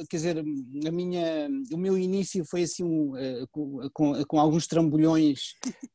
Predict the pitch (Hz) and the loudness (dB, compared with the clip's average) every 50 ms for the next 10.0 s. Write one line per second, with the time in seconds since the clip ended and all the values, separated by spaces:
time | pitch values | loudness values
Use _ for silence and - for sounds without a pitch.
0 | _ - 143 143 147 143 131 151 - 175 160 - - 170 180 185 180 - _ - | _ 0 2 4 4 2 2 -2 -2 -4 -2 -2 0 0 0 0 0 -2 _ -8
1 | 131 - _ - - - - - - - _ _ - 160 156 180 196 202 196 185 | -8 -8 _ -16 -20 -14 -10 -10 -10 -10 _ _ -8 -4 2 4 4 4 4 2
2 | - 220 202 - - - 196 202 185 190 202 196 - - - 214 202 170 185 202 | -2 -6 -8 -8 -8 -10 -10 -10 -8 -8 -8 -8 -8 -2 0 0 0 0 -2 -4
3 | 202 196 180 165 151 - - 190 196 202 190 170 - 151 156 160 156 156 151 - | -4 -6 -6 -8 -12 -16 -16 -16 -14 -12 -10 -6 -4 -2 -2 0 0 -2 -2 -2
4 | 151 160 156 151 151 151 151 151 - - _ _ _ _ _ _ _ - - 185 | -2 -4 -2 -2 -4 -4 -6 -8 -10 -14 _ _ _ _ _ _ _ -8 -6 -4
5 | 185 185 180 170 165 170 165 - - - 202 180 208 160 156 190 170 - 151 - | -4 -2 -2 -2 -2 -4 -4 -6 -6 -2 0 0 2 2 2 2 0 0 -2 -6
6 | - - - 180 - - - - - - 156 147 - _ - 135 - - - - | -4 -2 -2 -2 -2 -4 -8 -12 -6 -4 -4 -4 -4 _ -8 -10 -10 -8 -10 -2
7 | - 226 262 285 302 311 302 285 302 311 311 294 302 302 285 262 269 285 403 381 | 2 4 4 6 6 6 6 6 6 6 6 6 6 6 6 6 6 4 4 2
8 | 330 285 269 240 240 247 262 262 269 - 254 202 247 254 254 269 285 294 - 302 | 0 2 2 4 4 4 4 2 0 -2 0 2 4 4 6 6 4 4 4 6
9 | 294 - 302 226 233 254 277 254 262 302 285 - - 262 254 233 196 208 - | 6 6 6 6 6 4 2 2 0 0 -2 -2 -4 -6 -6 -6 -8 -10 -14